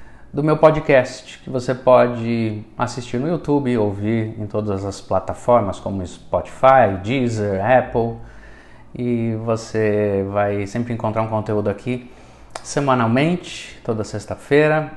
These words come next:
eu publico uma breve reflexão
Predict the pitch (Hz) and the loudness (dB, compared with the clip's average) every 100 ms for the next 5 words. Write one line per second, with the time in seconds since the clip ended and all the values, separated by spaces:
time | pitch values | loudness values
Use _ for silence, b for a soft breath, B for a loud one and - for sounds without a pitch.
0 | - 110 101 104 95 101 120 120 - 123 | -10 -8 -6 -6 -4 -2 -2 -4 -4 0
1 | 117 117 - 110 110 107 101 - - 131 | 0 -4 -8 -6 -4 -4 -4 -8 2 6
2 | 160 147 135 - 117 - 127 135 151 | 6 4 -4 -6 -6 -4 -4 -4 -8